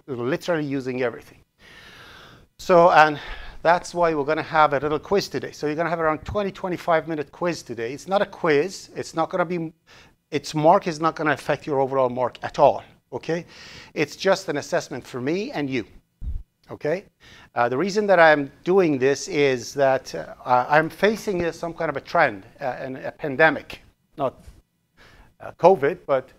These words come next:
something else. That is, uh, at the end of the semester, I see students come to me and say that, uh,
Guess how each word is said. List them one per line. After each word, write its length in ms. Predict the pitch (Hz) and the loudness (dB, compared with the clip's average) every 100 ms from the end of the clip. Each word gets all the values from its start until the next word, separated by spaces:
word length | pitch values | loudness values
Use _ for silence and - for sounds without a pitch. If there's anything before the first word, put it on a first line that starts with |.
| _ | _
something 440 | - 156 165 151 | -6 -6 -4 2
else. 280 | 147 117 - | 2 2 -2
That 240 | 147 139 | -2 0
is, 380 | 165 156 135 - _ - - - - | 2 0 -2 -6 _ -20 -20 -20 -10
uh, 180 | - 127 160 | -2 0 0
at 160 | 151 | -4
the 120 | 165 | -2
end 140 | 170 180 | -2 0
of 140 | 170 | -2
the 60 | 151 | -4
semester, 500 | 175 165 170 175 151 | -8 -6 -6 -4 -4
I 80 | 135 | -4
see 240 | - 156 | -6 -10
students 400 | - 175 147 131 | -10 -10 -8 -8
come 180 | 175 175 | -6 -6
to 120 | 165 | -4
me 200 | 143 139 | -4 -4
and 140 | 139 127 | -6 -8
say 240 | 151 143 | -6 -4
that, 380 | 131 127 127 147 | -2 -4 -6 -10
uh, 240 | 127 117 | -10 -10